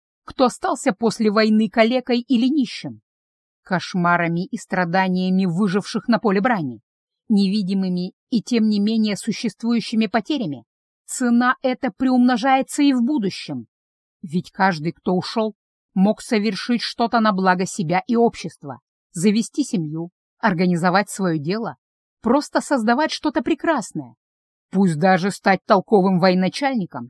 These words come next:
чиновником или кем-то еще. Каждый нерожденный ребенок, утраченный ум и талант — все это цена, уплаченная за победу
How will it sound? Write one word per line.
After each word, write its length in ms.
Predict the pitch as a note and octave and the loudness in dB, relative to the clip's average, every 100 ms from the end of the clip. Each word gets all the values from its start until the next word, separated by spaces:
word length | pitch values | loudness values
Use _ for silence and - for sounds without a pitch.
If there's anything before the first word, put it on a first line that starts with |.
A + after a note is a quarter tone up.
| - | -6
чиновником 680 | - G#3 C4 F#3 C3 A2 A2 _ | 0 2 2 -2 -6 -12 -16 _
или 200 | G3 F3 | -2 -2
кем-то 300 | - D#3 F3+ | -2 -4 -4
еще. 340 | F#3 - D3 - _ _ _ _ _ _ _ _ _ | -8 -8 -10 -10 _ _ _ _ _ _ _ _ _
Каждый 460 | - F#3 D#3+ E3+ | 0 0 2 0
нерожденный 680 | F#3 F#3 E3 D3 F#3 F#3+ F#3 | 0 0 -2 -2 -2 2 2
ребенок, 400 | F3+ A3+ B3 D3 _ _ _ | 2 0 -2 -6 _ _ _
утраченный 760 | - B3 G#3+ A3 - G#3+ G3+ - | -4 0 2 2 2 2 2 0
ум 200 | C#4+ B3+ - | 2 0 2
и 120 | G#3 | 2
талант — 440 | A3+ A3 B3+ A#3 - _ _ _ | 2 2 0 -2 -6 _ _ _
все 320 | - - A#3+ - - | -14 -4 0 0 2
это 320 | C4+ - B3+ | 0 0 -4
цена, 600 | - - C4 B3+ A#3 C#3+ - _ - | -4 -2 2 4 2 0 -6 _ -4
уплаченная 800 | F3+ A3+ F#3+ E3+ - F3+ F3 | -4 0 0 0 -2 -2 -2
за 160 | D3+ F3 | -2 -2
победу 480 | - F3 B3+ D3+ | -2 -2 -4 -6